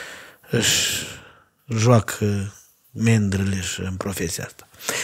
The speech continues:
Dar eu nu vreau să vorbesc de asta, pentru că chiar știu și cunosc foarte, foarte multe din Teatrul Ceafără, chiar cu multe subtilități și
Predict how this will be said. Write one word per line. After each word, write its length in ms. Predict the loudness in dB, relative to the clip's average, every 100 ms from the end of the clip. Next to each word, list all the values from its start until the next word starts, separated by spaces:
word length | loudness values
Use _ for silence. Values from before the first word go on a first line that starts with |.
| 4
Dar 100 | 6
eu 140 | 8
nu 60 | 6
vreau 180 | 4 4
să 60 |
vorbesc 300 | 2 0 -2 -4
de 60 |
asta, 180 | -8 -6
pentru 220 | 0 2 4
că 340 | 6 6 6 0 -12 -12 -12 -16 _ _ -14 -8 -6 -6 -6 -6
chiar 460 | 4 8 8 6
știu 340 | 2 4 4 4
și 100 | -2
cunosc 320 | -2 0 0
foarte, 560 | -2 4 6 6 2 -4
foarte 600 | -4 0 4 4 4 4
multe 520 | 4 4 2 -2 -6 _ -20 -20 -20 -20 -20 -20 -20 _ _ _
din 500 | -4 2 4 4 0
Teatrul 360 | 2 2 2 2
Ceafără, 380 | 2 2 2 0
chiar 300 | 0 -2 -2 -10 _ -12
cu 140 | -6 4
multe 200 | 6 6
subtilități 880 | 4 -2 2 6 6 8 8 8 -2 -4 -16 -14 -14 -16 -18 -12
și 300 | -4 -2 2